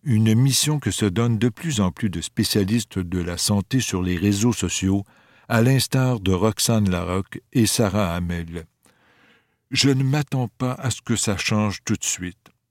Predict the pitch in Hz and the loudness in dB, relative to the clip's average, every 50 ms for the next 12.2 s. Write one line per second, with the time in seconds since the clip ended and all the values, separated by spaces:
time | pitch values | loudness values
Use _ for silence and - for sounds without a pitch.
0 | _ _ _ - 98 113 127 - - 143 156 143 - - 113 98 90 98 98 87 | _ _ _ -2 2 2 2 2 2 -2 -2 -2 -2 0 0 0 2 2 0 0
1 | - 110 113 117 113 98 98 92 - - - 117 101 90 87 90 _ - - 107 | 2 2 2 2 2 2 0 -2 -2 -2 -2 0 0 0 -2 -6 _ -4 0 2
2 | 110 117 113 98 85 92 87 92 101 104 101 - - 92 - - - 110 107 101 | 2 4 2 2 -2 -2 -2 -2 -2 -2 -2 -4 -6 -8 -8 -4 -2 0 0 0
3 | 92 - - 120 107 92 85 95 92 - - - 113 113 110 - - 98 92 85 | 0 0 0 0 0 0 -2 -4 -6 -6 -4 -2 0 -2 -2 -2 -2 -2 -2 0
4 | 101 98 95 87 82 82 101 - - _ - 110 110 113 - 117 107 101 - - | 2 2 2 0 -2 -4 -6 -6 -6 _ -2 -2 -2 -2 -2 -2 -2 -2 -2 -4
5 | 98 92 92 95 95 85 78 82 - _ - - - - - - - - - _ | -6 -6 -6 -8 -10 -12 -14 -16 -20 _ -20 -20 -20 -20 -20 -20 -20 -20 -18 _
6 | - 120 127 131 131 123 123 135 131 135 135 - - 110 95 90 92 120 104 90 | -2 2 2 4 4 4 2 0 0 -2 -4 -4 -2 -2 0 0 2 0 2 2
7 | 110 123 120 101 85 92 90 85 92 101 110 113 101 87 82 - - - 104 101 | 4 2 2 2 0 -2 -2 -2 -2 -2 -2 -2 -4 -4 -6 -6 -4 -2 0 2
8 | 101 98 101 101 107 - - - - - 139 131 107 123 120 110 95 95 104 113 | 2 2 0 -2 -2 -6 -6 -4 -2 0 2 2 2 2 2 2 2 2 2 4
9 | 117 113 110 113 113 113 113 113 113 104 90 98 117 120 120 98 95 98 101 - | 4 4 4 4 4 2 2 0 0 0 0 2 2 2 2 2 0 0 0 0
10 | - 117 110 107 - - - 104 92 87 80 87 110 107 95 90 85 - - 113 | 0 2 2 2 0 2 2 2 2 2 2 2 2 4 4 2 0 0 0 0
11 | 104 - - 104 95 90 82 - 82 85 85 85 87 85 85 85 - - - 92 | 0 2 2 2 2 2 0 -4 -6 -6 -6 -6 -6 -6 -8 -8 -6 -6 -6 -6
12 | 82 85 - | -6 -8 -12